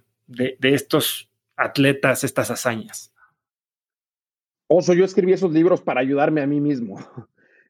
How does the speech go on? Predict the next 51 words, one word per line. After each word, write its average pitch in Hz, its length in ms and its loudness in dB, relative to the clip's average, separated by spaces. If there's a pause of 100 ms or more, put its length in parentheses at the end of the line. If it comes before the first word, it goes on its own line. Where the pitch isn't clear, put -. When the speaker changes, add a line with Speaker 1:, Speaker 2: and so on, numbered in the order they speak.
(180)
Speaker 2:
Básicamente 170 640 0
fueron, 175 340 0 (320)
son 180 220 0
libros 190 260 4
de 151 60 2
autoayuda 151 760 0
para 127 220 -2
mí, 131 300 -6
¿no? 107 220 -16 (460)
Yo 147 180 0
los 208 200 0
escribí 170 400 0
esos 175 180 -4
libros 151 400 0
porque 135 500 -4 (360)
yo 143 240 2
cuando, 151 540 2 (340)
pues, 190 160 -2
tenía 165 300 2
algo 160 200 2
grande 156 300 2
en, 139 240 -4
entre 120 260 -8
mis 120 140 -4
manos, 143 380 2 (280)
es - 80 -2
más, - 160 4
yo 190 120 2
cuando 208 180 2
empecé 160 240 -2
en 180 60 2
la 180 100 0
televisión 135 380 -2
me 160 80 0
moría 131 260 0
de 131 80 -2
miedo, 123 380 -4 (400)
me 127 160 -2
moría 147 480 2
de 139 80 -2
miedo. 127 280 -4 (360)
Yo 127 140 0
decía, 139 200 0
"¿Qué - 140 -2
hago 147 160 2
aquí? - 320 -4
O 98 100 -8
sea, 113 160 -4
¿qué 156 120 2
hago 151 140 4
aquí? 156 460 0